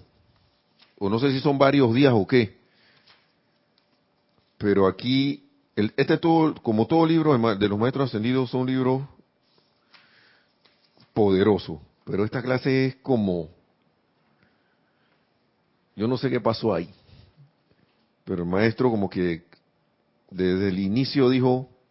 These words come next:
"Voy a bombardear con todo". En el, ah, libro, perdón, el, eh, discurso del yo soy para los hombres del minuto, están preguntando. Esa es la clase del Shrine Auditorium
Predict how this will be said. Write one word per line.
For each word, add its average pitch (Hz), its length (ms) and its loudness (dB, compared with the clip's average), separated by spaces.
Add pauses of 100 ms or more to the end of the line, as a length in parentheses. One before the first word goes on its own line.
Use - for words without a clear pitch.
(600)
"Voy 101 300 2
a 117 40 4
bombardear 98 840 -2
con 85 280 -10
todo". 76 300 -12 (1900)
En 101 160 -2
el, 95 80 2
ah, 113 100 6
libro, 120 340 4
perdón, 98 360 0
el, 90 200 -2
eh, 90 120 0
discurso 95 420 -4
del 117 80 4
yo 113 140 2
soy 127 220 0
para 117 200 4
los 90 100 0
hombres 107 220 0
del 92 80 -2
minuto, 87 360 -6
están 85 180 -10
preguntando. 82 600 -10 (1900)
Esa 104 200 -2
es 117 60 2
la 104 120 2 (180)
clase 110 280 -2
del 107 100 0
Shrine 120 400 -2
Auditorium 123 760 -2